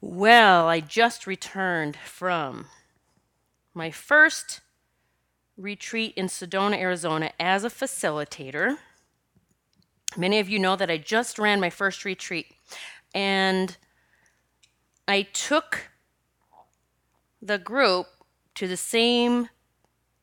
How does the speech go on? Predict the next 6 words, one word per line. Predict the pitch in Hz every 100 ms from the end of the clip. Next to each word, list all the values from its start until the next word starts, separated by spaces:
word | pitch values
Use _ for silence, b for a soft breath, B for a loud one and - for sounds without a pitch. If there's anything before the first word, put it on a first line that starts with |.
| -
amazing, | 185 190 196 190 190 190
beautiful, | 151 180 190 180 196 180 170 151
blessed, | 156 175 175 - - - - -
<laughs> | 185 - - _ B B B
sacred | - - 302 302 240 196
land | 180 160 151 151 147